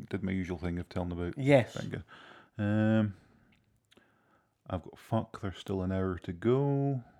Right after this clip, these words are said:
Speaker 2: And that would be right, 'cause there is an hour to go. I think you've gone too far.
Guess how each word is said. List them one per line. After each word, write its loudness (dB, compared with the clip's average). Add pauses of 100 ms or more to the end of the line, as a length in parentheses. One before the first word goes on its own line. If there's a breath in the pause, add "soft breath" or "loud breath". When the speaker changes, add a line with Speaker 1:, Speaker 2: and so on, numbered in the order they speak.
(1080)
Speaker 2:
And -2
that 4
would -10
be -2
right, 2
'cause -10
there 0
is 0
an 0
hour 6
to -2
go. -2 (800)
I 6
think 2
you've 2
gone 4
too -4
far. 2